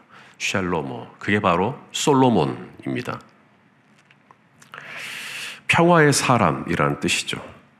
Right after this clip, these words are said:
하지만, 어, 다윗이, 어, 처음부터 솔로몬을 낳았던 건 아니에요. 솔로몬 위에, 솔로몬이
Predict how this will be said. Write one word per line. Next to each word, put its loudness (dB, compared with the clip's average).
하지만, 2
어, -10
다윗이, 2
어, -14
처음부터 0
솔로몬을 2
낳았던 0
건 -6
아니에요. -4
솔로몬 2
위에, -2
솔로몬이 2